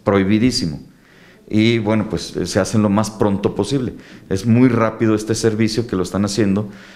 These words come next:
porque, como lo comentaba hace unos instantes, hay, hay servicios que se hacen a cualquier hora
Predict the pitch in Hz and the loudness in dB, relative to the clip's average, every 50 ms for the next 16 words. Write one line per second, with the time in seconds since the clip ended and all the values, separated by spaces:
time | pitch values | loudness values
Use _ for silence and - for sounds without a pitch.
0 | - _ - - 95 - - 87 - 98 98 98 98 98 104 101 101 98 104 113 | -20 _ -4 -4 -4 -4 -4 -4 -2 0 2 2 2 2 2 0 0 2 4 4
1 | 113 113 110 113 113 104 101 - 110 104 104 - 117 110 101 - 92 - - - | 4 4 2 2 0 0 2 2 0 -2 0 0 0 0 0 -2 -6 -10 -10 -12
2 | - - - - - _ _ - - 95 98 101 101 101 101 101 101 101 101 98 | -18 -20 -20 -20 -20 _ _ -6 -2 -2 0 2 2 2 4 4 4 4 4 2
3 | 92 90 85 80 73 82 - - 98 104 101 - 127 117 110 107 110 104 - 117 | 2 2 2 0 -2 -4 -6 -4 -4 -2 -2 0 0 0 2 2 2 0 0 -4
4 | 110 - - 90 - - 95 95 95 - 110 110 113 113 - - - - - _ | -4 -2 -4 -4 0 0 0 0 2 0 0 0 0 -4 -8 -14 -20 -20 -20 _
5 | _ _ _ _ _ - - 107 - - 113 101 92 - 113 107 104 98 82 - | _ _ _ _ _ -6 -4 -4 -2 0 0 0 0 2 4 4 4 4 2 -2
6 | - | -6